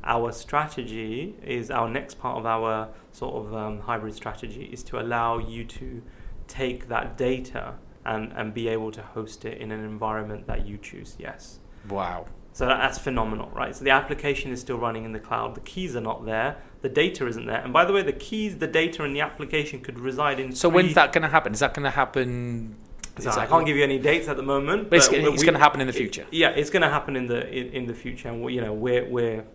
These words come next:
Speaker 1: it's, it's being worked on.
Speaker 2: Wow.
Speaker 1: Yeah.
Speaker 2: So I, I'd even think about, I mean, I'd say the majority of, the majority of, of, of scenarios that a organization could be in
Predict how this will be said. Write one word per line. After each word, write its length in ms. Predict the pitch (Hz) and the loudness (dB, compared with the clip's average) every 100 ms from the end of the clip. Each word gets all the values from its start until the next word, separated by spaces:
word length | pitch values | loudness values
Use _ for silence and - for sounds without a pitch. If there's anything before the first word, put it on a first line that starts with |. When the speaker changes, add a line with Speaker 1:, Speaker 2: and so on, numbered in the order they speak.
| - | -16
Speaker 1:
it's, 180 | - - - | -14 -12 -8
it's 160 | 117 | -8
being 180 | - 120 | -4 -4
worked 300 | 110 117 - | -2 -2 -4
on. 120 | - - - | -6 -4 0
Speaker 2:
Wow. 380 | 110 98 67 - - | 2 2 2 -4 -6
Speaker 1:
Yeah. 140 | - - - - | -6 -6 -8 -4
Speaker 2:
So 260 | - 277 262 | 2 2 6
I, 220 | 214 190 | 6 8
I'd 120 | 196 | 6
even 280 | 202 196 175 | 6 4 2
think 360 | - 170 113 113 | 2 0 0 -2
about, 340 | 107 107 - 143 | 0 0 -2 -6
I 60 | |
mean, 180 | 139 131 | -6 -2
I'd 180 | 123 135 | -2 0
say 120 | 143 | 0
the 120 | 127 | 0
majority 880 | 127 123 - 147 143 147 147 139 117 | 0 -2 2 6 6 6 2 -2 -2
of, 560 | 110 104 98 101 - - - - - - - - - - - - - | 0 2 0 -2 -6 -14 -18 -16 -16 -18 -20 -18 -20 -20 -20 -20 -8
the 60 | |
majority 460 | 131 127 143 147 147 | -6 0 2 2 0
of, 300 | 127 123 123 | 0 -2 -2
of, 160 | 123 - | -4 -4
of 180 | 127 120 | -8 -4
scenarios 920 | - 117 107 104 110 123 143 147 - - - - | -2 0 0 2 0 0 -2 -4 -10 -14 -20 -6
that 140 | 120 | -2
a 140 | 104 - | 0 0
organization 840 | 127 120 120 113 110 113 113 113 | 0 0 -2 -4 -4 -4 -4 -6
could 180 | 110 104 | -10 -4
be 240 | 127 120 | -2 0
in 320 | 95 95 101 | 0 -4 -6